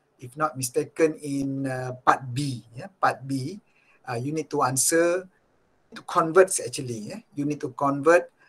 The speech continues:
uh, informations from, um, apa ni, uh, physical, uh, books, ya,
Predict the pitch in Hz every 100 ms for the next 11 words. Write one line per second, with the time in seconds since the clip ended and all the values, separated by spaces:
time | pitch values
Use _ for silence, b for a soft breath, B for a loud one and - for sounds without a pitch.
0 | b - 123 120 123 147 131 147 139 131
1 | - 160 165 160 - 135 127 127 127 127
2 | - _ _ - 113 110 107 110 110 113
3 | 113 _ _ _ _ - - - 127 127
4 | 123 123 - - 170 190 190 - 214 208
5 | 196 - 123 123 127 123 151 240 - -
6 | - 127